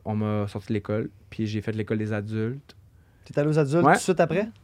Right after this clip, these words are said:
Speaker 1: Euh, ouais, il y a eu un gap, là, où est-ce que, à un moment donné, mon père, euh, j'ai comme été comme quelques semaines sans aller à l'école pour trouver une solution, parce que là, tu sais, ça allait pas du tout.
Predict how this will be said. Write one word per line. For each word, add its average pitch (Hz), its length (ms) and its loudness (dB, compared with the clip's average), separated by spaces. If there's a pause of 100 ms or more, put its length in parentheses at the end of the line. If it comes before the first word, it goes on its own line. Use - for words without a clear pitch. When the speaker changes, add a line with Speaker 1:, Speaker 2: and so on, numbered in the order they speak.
(140)
Speaker 1:
Euh, 127 340 10
ouais, 156 220 8
il 139 60 4
y 131 60 8
a - 20 12
eu 147 60 12
un 147 180 8
gap, 131 380 8
là, 180 120 8
où 151 100 8
est-ce 135 160 2
que, 120 200 6
à 117 40 8
un - 20 4
moment 117 100 4
donné, 120 140 2
mon 123 180 2
père, 120 320 4
euh, 110 380 2 (680)
j'ai - 160 -8
comme 113 160 4
été 113 220 2
comme 107 180 0
quelques 107 280 -2
semaines 117 200 -2
sans 113 140 -2
aller 107 100 2
à 107 60 4
l'école 113 420 2
pour 101 240 -10
trouver 113 200 -2
une 110 40 0
solution, 107 240 0
parce - 160 -2
que 117 100 2
là, 113 260 6
tu - 80 -8
sais, 117 100 -4
ça 95 140 -4
allait 87 120 -4
pas - 140 -12
du 120 160 -14
tout. 165 120 -6